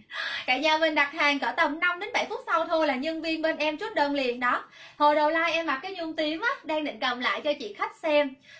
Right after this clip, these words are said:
Thì hết mất tiêu rồi chị ơi, thôi lựa cái khác nha. Rồi chúc em lên cái khác cho. Cái đó hết rồi chị, chút xíu lên cái khác cho mình. Rồi giờ săn cái vest này của em đi. Đó, tranh thủ luôn. Đồng nào mà ít ít như vậy là không nhanh tay là hết nha.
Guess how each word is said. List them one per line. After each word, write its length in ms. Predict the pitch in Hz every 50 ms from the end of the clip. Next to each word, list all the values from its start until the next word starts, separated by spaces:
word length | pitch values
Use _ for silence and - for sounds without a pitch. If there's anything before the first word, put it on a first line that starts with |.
| - _
Thì 160 | 302 269 294
hết 260 | 302 349 415 - -
mất 220 | 415 - 554 - -
tiêu 240 | 339 330 320 320 311
rồi 160 | 302 254 240
chị 160 | 240 247 240
ơi, 240 | 233 262 277 294 294 320
thôi 120 | 311 302
lựa 160 | 285 - - 277
cái 100 | 339 359
khác 340 | 359 349 359 440 - - 403
nha. 160 | 339 294 277 - - -
Rồi 100 | 262 262
chúc 160 | - 359 349
em 120 | 294 285
lên 160 | 277 269 262 254
cái 140 | 339 349 330
khác 200 | 320 339 440 508 -
cho. 100 | - 294 254 - - _ _ _ _ - - - - -
Cái 100 | - 370
đó 120 | 370 381 403 392
hết 140 | 381 370 571 571 -
rồi 100 | 269 233
chị, 200 | - 247 - - -
chút 80 | 359 - -
xíu 120 | 320 339
lên 220 | 370 349 320 285 320
cái 120 | 370 359 320
khác 160 | 349 440 453
cho 100 | 349 302
mình. 200 | 285 277 285 214 - - - - - - - - _ - _ _
Rồi 140 | 277 262 254 240
giờ 100 | 277 262 269 -
săn 160 | 320 302 302
cái 120 | 370 381
vest 240 | 381 349 453 587 -
này 140 | 427 277 - -
của 60 | -
em 220 | 262 277 277 277
đi. 120 | 269 269 269 269 -
Đó, 360 | 262 240 233 262 320 392 415 381
tranh 180 | 349 311 294 294
thủ 200 | 302 220 226 311
luôn. 320 | 330 320 294 294 277 240 233 - - - - -
Đồng 240 | 285 285 285 285
nào 200 | 285 277 277 269
mà 100 | 269 269
ít 220 | 269 - 370 427 - -
ít 240 | 392 466 539 523 403
như 140 | 349 349 330
vậy 180 | 311 285 262 262
là 140 | 262 247
không 260 | - - 359 349 339 339
nhanh 180 | 339 330 320
tay 220 | 320 320 311 311 311
là 100 | 277 277
hết 360 | 294 285 302 381 640 320 392
nha. 340 | 359 359 349 330 254 202